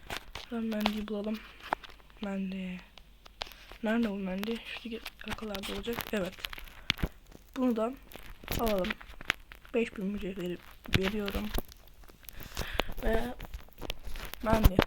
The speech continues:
Bunları şimdi seçtirelim. Oynarız. Zaten Mandy'yi bin kupaya yapıyorum. Bin kupa yapmaya uğraşıyorum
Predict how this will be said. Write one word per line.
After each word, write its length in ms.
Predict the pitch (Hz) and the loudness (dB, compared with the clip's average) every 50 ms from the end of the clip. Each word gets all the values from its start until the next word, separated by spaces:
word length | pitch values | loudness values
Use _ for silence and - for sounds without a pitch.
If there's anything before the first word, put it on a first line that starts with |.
| - - - - - - | 6 0 -14 -12 -4 -2
Bunları 220 | 240 208 190 202 - | 0 0 0 0 2
şimdi 180 | - 220 202 | 2 2 2
seçtirelim. 540 | - - 190 196 - - - - - - - - - - - | 0 -2 -6 -6 -6 -4 -2 -2 0 0 0 -2 -4 -4 -2
Oynarız. 500 | 214 220 - - - - - - - - - - - - - - - - - - - - - - - - - - - - - - - - - - - - - - - - - | 2 4 4 6 6 6 6 6 6 4 2 -2 -10 -14 -14 -16 -16 -18 -20 -20 -14 -14 -14 -14 -12 -16 -18 -18 -20 -20 -20 -20 -16 -14 -14 -2 0 0 0 0 -6 -6 -4
Zaten 320 | 233 208 208 - 214 196 196 - - - - - - - - 208 202 - - - - - | -4 -4 -2 -2 -4 -4 -4 -4 -8 -8 -8 -6 -2 2 2 2 2 0 -4 -4 0 0
Mandy'yi 400 | - 208 202 202 202 202 202 202 202 - - - - - - - | 2 2 2 2 0 0 0 4 2 2 2 2 -4 -16 -8 -4
bin 100 | - 208 | -2 -2
kupaya 320 | 214 - - - 214 202 196 | -2 -4 -4 -2 0 0 0
yapıyorum. 400 | 196 190 190 - - - - 202 | 0 -2 -4 -6 -10 -8 -4 -2
Bin 80 | 208 | 4
kupa 180 | 202 - - 214 | 4 6 6 6
yapmaya 240 | - - - 190 185 | 4 6 6 6 6
uğraşıyorum 400 | 175 - - - - - 92 | 6 4 2 2 2 0 -2